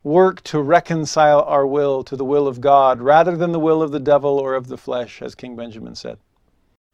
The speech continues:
Keep an eye out for that in the Book of Mormon. Again, the parallels between idleness and idleness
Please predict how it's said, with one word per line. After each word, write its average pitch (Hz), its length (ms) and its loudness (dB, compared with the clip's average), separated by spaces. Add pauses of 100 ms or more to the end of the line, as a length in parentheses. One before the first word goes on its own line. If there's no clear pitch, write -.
Keep 196 220 -4
an 196 80 -2
eye 165 160 4
out 147 180 2
for 139 140 -6
that 131 240 -2
in 147 80 -14
the 131 80 -12
Book 127 200 -10
of 120 80 -14
Mormon. 123 320 -12 (440)
Again, 131 260 -4
the 127 60 -8
parallels 156 520 4
between 143 440 -8
idleness 147 600 0
and 139 180 -4
idleness 131 800 -2